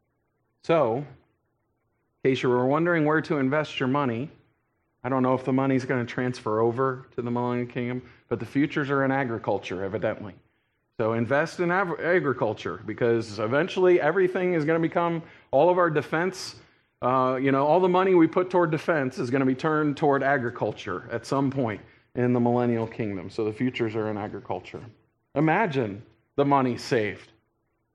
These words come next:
How much money does the, does the U-, the United States alone spend on their defense every year? I was listening to Chuck Smith. He taught this in the eighties. He said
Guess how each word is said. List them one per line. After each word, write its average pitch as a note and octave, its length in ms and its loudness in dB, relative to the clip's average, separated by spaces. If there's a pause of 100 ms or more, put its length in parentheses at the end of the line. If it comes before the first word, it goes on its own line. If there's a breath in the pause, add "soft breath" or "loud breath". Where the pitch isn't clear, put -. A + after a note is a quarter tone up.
(840)
How C#3+ 80 0
much F3 200 -2
money E3 300 2
does D3 240 0
the, B2 400 0
does B2+ 240 2
the A#2+ 140 -4
U-, B2 280 0
the B2 60 0
United C3+ 420 2
States D3 360 0
alone B2+ 400 0
spend B2+ 360 0
on B2+ 140 2
their B2+ 140 2
defense D3 440 -4
every G2 280 -6
year? F2 260 -14 (1300)
I A#2 40 2
was A#2+ 160 2
listening C#3 360 2
to A#2+ 60 -2
Chuck C#3+ 260 0
Smith. C#3+ 340 0
He C3+ 120 0
taught C#3+ 260 0
this B2+ 160 -4
in A#2+ 120 -2
the A2+ 80 -2
eighties. C3 680 -2
He C3 140 -2
said C3 260 2